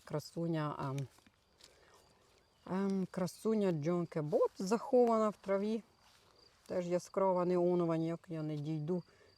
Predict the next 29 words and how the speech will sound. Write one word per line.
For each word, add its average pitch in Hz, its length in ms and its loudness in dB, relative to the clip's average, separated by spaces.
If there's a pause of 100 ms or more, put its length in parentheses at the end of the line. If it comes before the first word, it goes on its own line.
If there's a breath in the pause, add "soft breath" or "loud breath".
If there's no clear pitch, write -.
з - 40 -20
тою 170 260 -4
моєю 156 300 -2
алергією, 156 460 -2
не 156 100 -4
хочу 170 300 -8
занадто 156 380 -6
пшикатися - 800 -8
так. 143 300 -6 (560 soft breath)
І, - 340 -10
бо 156 180 -8
тут 151 180 -8
треба 156 320 -4
або 151 180 -4
маску 233 360 -8
вдягати, 214 520 -2
щоб 180 220 -6
мені 185 180 0
тут - 220 -8
виполювати. 170 640 -2
Поки 170 220 -4
що - 220 -8
чекаю, 143 600 -4 (320)
щоб - 260 -14
переквітло, 160 540 -2
і 151 160 -2
я 160 260 2
дороблю, 156 640 -2
то 139 220 -8